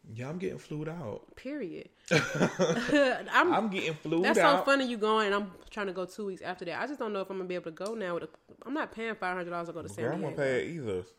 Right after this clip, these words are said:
Speaker 1: At all,
Speaker 2: That's a
Speaker 1: period.
Speaker 2: lot of money. I, I, the most I paid to go to California is, like, one seventy. And when I know I can get something really cheap, I just won't pay more than that
Speaker 1: That
Speaker 2: ever.
Speaker 1: sound like, well, I know, um, me and Zay had got a, a whole trip to Vegas for, like, two hundred dollars. I don't even think he know it was that cheap,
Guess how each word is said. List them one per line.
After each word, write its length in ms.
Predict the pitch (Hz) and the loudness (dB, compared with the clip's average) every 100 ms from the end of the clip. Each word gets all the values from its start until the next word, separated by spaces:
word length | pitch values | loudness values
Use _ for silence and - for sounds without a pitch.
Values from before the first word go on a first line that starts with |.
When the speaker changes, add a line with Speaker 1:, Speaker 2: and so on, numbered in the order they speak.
| _ _ - - 110 | _ _ -20 -10 -2
Speaker 1:
At 200 | 139 - | 0 0
all, 180 | 90 165 | -2 -2
Speaker 2:
That's 180 | 381 | 0
a 40 | 403 | 0
Speaker 1:
period. 120 | 330 | 2
Speaker 2:
lot 180 | 285 294 | 2 2
of 60 | 277 | 2
money. 280 | 285 277 | 0 2
I, 160 | 220 320 | 4 4
I, 320 | 262 262 311 | 4 0 0
the 80 | 220 | 0
most 260 | 233 330 339 | 2 2 2
I 120 | 277 | 0
paid 380 | 262 269 247 - | 0 -2 -4 -6
to 100 | 226 | -8
go 160 | 208 214 | -4 -4
to 60 | |
California 380 | 208 202 202 196 | -2 -6 -4 -4
is, 40 | |
like, 180 | 185 160 | -4 -4
one 160 | 175 180 | -4 -4
seventy. 440 | - 180 170 160 | -4 -4 -4 -6
And 120 | 165 165 - - | -6 -10 -16 -16
when 180 | - 214 | -4 6
I 100 | 320 | 8
know 140 | 330 294 | 8 6
I 80 | 277 | 4
can 80 | |
get 80 | 262 | 2
something 200 | 269 226 | -2 0
really 200 | 220 233 | 0 0
cheap, 280 | 226 254 240 151 | -2 -6 -4 -4
I 80 | |
just 180 | 202 196 | -4 -4
won't 280 | 185 180 156 - _ - | -2 -2 -4 -12 _ -8
pay 180 | 185 | -6
more 200 | 175 160 | -4 -4
than 100 | 156 | -6
that 120 | 156 160 | -8 -6
Speaker 1:
That 60 | |
Speaker 2:
ever. 80 | 151 | -4
Speaker 1:
sound 100 | 104 | -4
like, 240 | 104 98 76 92 | -2 -2 -4 -10
well, 680 | 92 98 104 107 104 - - - | -12 -8 -2 2 2 -2 -6 -2
I 120 | 135 | 0
know, 460 | 147 110 110 104 | 2 2 2 -2
um, 500 | 98 104 101 101 98 | -2 -4 -4 -6 -6
me 140 | 101 107 | -6 -6
and 100 | 104 | -4
Zay 180 | 113 147 | -2 -2
had 240 | 113 101 | -2 -4
got 220 | 98 98 98 | -4 -6 -6
a, 180 | 98 - - | -8 -10 -12
a 100 | 98 | -12
whole 300 | 107 107 110 | -6 -4 -4
trip 220 | - 110 | -4 -8
to 60 | 95 | -6
Vegas 600 | 95 117 127 98 92 - _ _ _ _ _ | -2 -2 -2 -6 -10 -14 _ _ _ _ _
for, 60 | 104 | -8
like, 200 | 98 - | -8 -8
two 140 | 120 | -8
hundred 200 | 110 98 | -8 -6
dollars. 220 | 101 95 101 | -8 -6 -6
I 60 | |
don't 120 | 127 127 | -6 -6
even 120 | 107 | -8
think 180 | 104 104 | -10 -8
he 120 | 117 | -4
know 260 | 110 110 | -2 -2
it 60 | 98 | -2
was 140 | 95 | -4
that 140 | 92 92 | -6 -6
cheap, 280 | 107 98 | -6 -8